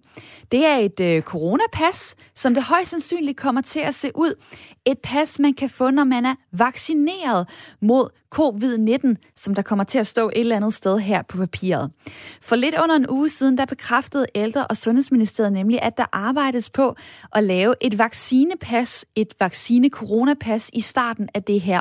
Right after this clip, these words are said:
år. Man printer det selv ud fra sundhed punktum d k, og det kan så måske få betydning for, om man kan rejse, komme på festival, være til sportsbegivenheder og egentlig bare være steder, hvor der er mange andre mennesker.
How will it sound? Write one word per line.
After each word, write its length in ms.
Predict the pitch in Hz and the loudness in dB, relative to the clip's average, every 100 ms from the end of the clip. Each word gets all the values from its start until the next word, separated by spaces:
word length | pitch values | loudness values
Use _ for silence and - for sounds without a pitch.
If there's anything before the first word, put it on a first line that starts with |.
| - | 0
år. 260 | 165 135 - _ _ _ _ _ _ | -2 -2 -8 _ _ _ _ _ _
Man 100 | 202 | -2
printer 280 | - 220 196 | 0 0 0
det 100 | 196 | 0
selv 240 | 330 339 | 2 2
ud 140 | 302 302 | 0 -4
fra 220 | - 175 | -4 -4
sundhed 320 | 175 196 214 | 0 2 2
punktum 320 | - - 339 | -2 0 0
d 20 | - _ _ _ _ _ _ _ | 0 _ _ _ _ _ _ _
k, 20 | - | -8
og 100 | 240 | -8
det 100 | 254 | -8
kan 280 | - 294 | -8 -6
så 200 | 349 339 | -4 -4
måske 460 | 311 302 - 311 285 _ _ _ _ | -2 -2 0 -4 -4 _ _ _ _
få 80 | 277 | -2
betydning 540 | 269 226 302 330 247 202 | -2 -2 -2 0 0 0
for, 340 | 220 226 - | 2 2 0
om 80 | - | -4
man 160 | 175 160 | -2 -2
kan 180 | 175 147 | -4 -4
rejse, 380 | 151 190 - 349 - _ - _ | 0 0 0 -2 -4 _ -20 _
komme 220 | - 208 | 0 2
på 80 | 202 | 2
festival, 680 | 185 214 285 - 254 240 262 - - - | -2 -2 -2 -2 0 2 0 -4 -20 -12
være 240 | 175 214 262 | 0 2 2
til 160 | - | -2
sportsbegivenheder 1080 | 294 - 277 330 - 285 254 240 233 226 226 | -2 -2 -4 -4 -6 -4 0 2 2 4 2
og 140 | - - | 0 -2
egentlig 320 | - 370 285 - | -2 2 2 2
bare 320 | 233 277 220 | 0 0 2
være 260 | 208 240 | 2 2
steder, 420 | 277 - 202 233 262 | -2 -2 -2 0 0
hvor 140 | 226 | 0
der 80 | 247 | 2
er 40 | |
mange 420 | 226 202 170 240 - _ _ | 2 2 2 0 -2 _ _
andre 280 | 311 381 349 | -6 -2 -2
mennesker. 400 | 208 160 - | 0 -2 -4